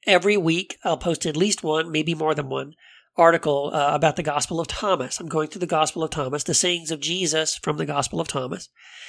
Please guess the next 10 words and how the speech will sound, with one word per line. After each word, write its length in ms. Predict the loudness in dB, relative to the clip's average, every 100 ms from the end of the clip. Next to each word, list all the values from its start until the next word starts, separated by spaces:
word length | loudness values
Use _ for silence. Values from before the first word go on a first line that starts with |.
| -20 -8 4
And, 680 | 6 8 8 6 4 2 -2
uh, 440 | -2 -2 -4 -6
'cause 260 | -2 -2 -2 -12 _ _ _ _ _ -4
oddly 320 | 0 2 2
enough, 400 | 4 4 4 -2 _ _ _ _ _ _ -6
the 180 | 0 0
sayings 420 | 4 4 4 2
of 80 | -2
Jesus 360 | -2 -2 -2 -2
from 420 | 0 0 -2